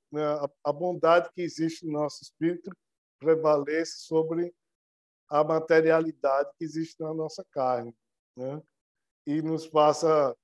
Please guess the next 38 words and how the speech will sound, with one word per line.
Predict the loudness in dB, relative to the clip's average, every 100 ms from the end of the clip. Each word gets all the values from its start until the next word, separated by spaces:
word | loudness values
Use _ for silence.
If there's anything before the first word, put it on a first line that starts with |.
| _
é, | -2 0
humildes, | -2 -6 -6 -4 -4 -6 -18
que | -14 -10
nos | -10 -4
faça | -2 0 0
bons, | -4 -2 -2 -2 -4 -10 -18
nos | -20
faça | 0 0 0 -4 -10
justos, | -6 -6 -8 _ -18 -18 _ _ _ _ _ _
né? | -10 -10 -4 2
É, | 4 4 0
só | 2 6 6
o |
amor | 6 4 4
é |
capaz | 0 -2 -2 -2
de | -2
fazer | -2 -2 -6 -8
tudo | -12 -10 -10
isso, | -12 -16 -20 -20
né? | -20 _ _ _ 0
Só | 4 4
o |
amor | 4 2 0
é |
que | 0
é | -4
capaz | 0 -2 2 2 4
de |
acabar | 0 0 0 2 0 0
com | -4
as | -6 -4
guerras, | -2 0 -2 -6 -12
reconstruir | -8 -8 -4 -6 -6 -8 -2 0 0 -2 -10 _ _ _
as | -6 -4
famílias, | -2 -2 0 0 0 0 0 -4 -16 -10
né? | -6 -6 -8 _ _ _ _ _
E, | -2 0 0 -2